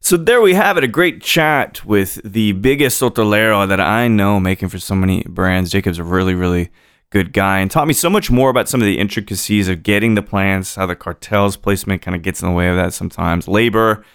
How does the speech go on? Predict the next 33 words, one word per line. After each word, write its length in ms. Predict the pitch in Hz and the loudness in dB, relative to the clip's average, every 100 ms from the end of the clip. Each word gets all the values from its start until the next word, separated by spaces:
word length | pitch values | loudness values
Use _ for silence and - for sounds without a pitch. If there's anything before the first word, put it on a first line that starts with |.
| _ - | _ -6
how 100 | 104 | 0
you 100 | 104 | 0
make 180 | 110 | 0
a 40 | 87 | -4
pretty 360 | - 143 139 | -2 0 0
good 340 | 101 110 117 110 | 0 0 0 0
living 640 | 90 92 95 110 113 101 | -2 0 0 2 0 0
actually 640 | 73 98 - 95 90 90 - - _ | 0 -2 -4 -2 0 0 -2 -14 _
harvesting 500 | 98 107 104 - 117 | -2 0 0 -2 -2
sotol 440 | - 107 - 117 | -2 -10 -2 -2
plants. 280 | - 123 120 | 0 -2 0
Lots 220 | 139 - | 0 0
of 100 | 302 | 0
things 200 | 294 277 | 0 2
that 80 | 214 | 2
I 100 | 165 | 2
don't 240 | 196 214 214 | 0 -2 -4
think 180 | 202 | -6
people 280 | 202 170 117 | -6 -4 0
know 340 | 101 131 139 69 | 2 4 2 2
as, 140 | 92 | 0
as, 160 | 135 - - - | -2 -2 -2 0
as 100 | 135 | 2
well, 200 | 156 185 | 2 2
too, 140 | - | 0
and 80 | 165 | 0
I 60 | 165 | 0
don't 120 | - | -2
think 140 | 190 | -6
it's 140 | - - | -4 -2
in 100 | 160 | 0
the 80 | 160 | 0
chat 400 | - 156 - | -2 -2 -2